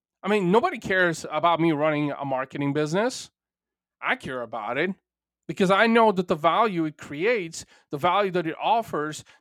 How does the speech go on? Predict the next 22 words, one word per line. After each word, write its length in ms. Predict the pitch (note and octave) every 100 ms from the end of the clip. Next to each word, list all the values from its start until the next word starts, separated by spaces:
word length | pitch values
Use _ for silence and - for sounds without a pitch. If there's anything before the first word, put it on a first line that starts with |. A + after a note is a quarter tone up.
| _
the 80 | F3
solutions 720 | - G#3 B3 F4+ - F#3 D#3
that 100 | C#3+
it 120 | C3+
creates 760 | - C3+ B2 G2+ - - - _ _ _ _ _ _ _ _
to 100 | G#3
the 100 | F#3
people 340 | D#3 A#3 A3+
who 240 | F3+ - G3
see 200 | - F#3+
value 420 | D3 F3+ F#3+ F#3
in 60 | E3+
what 120 | E3
I, 140 | E3
what 160 | D3+ E3
I 80 | D#3+
have 200 | D#3+ D#3+
to 80 | D#3
bring 240 | E3 F3+
to 120 | F3+
the 80 | F3+
table. 460 | F3 A3 G#3 C#3